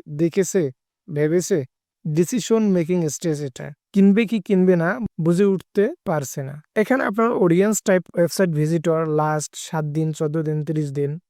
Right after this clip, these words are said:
বা Instagram-এ বা ফে-, Facebook-এর মধ্যে এনগেজ হয়েছে, ভিডিও ভিউজ সত্তর পার্সেন্ট বা পঁচাত্তর পার্সেন্ট ইত্যাদি। অ্যাড ফরম্যাট কী হবে? ক্যাটালগ অ্যাড,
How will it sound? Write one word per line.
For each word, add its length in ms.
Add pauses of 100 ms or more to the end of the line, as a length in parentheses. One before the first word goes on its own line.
(140)
বা 120
Instagram-এ 1160
বা 220
ফে-, 180 (200)
Facebook-এর 480
মধ্যে 340
এনগেজ 400
হয়েছে, 360 (300)
ভিডিও 280
ভিউজ 360 (500)
সত্তর 460
পার্সেন্ট 520
বা 100
পঁচাত্তর 460
পার্সেন্ট 640 (300)
ইত্যাদি। 440 (120)
অ্যাড 200
ফরম্যাট 320
কী 140
হবে? 240 (640)
ক্যাটালগ 440
অ্যাড, 220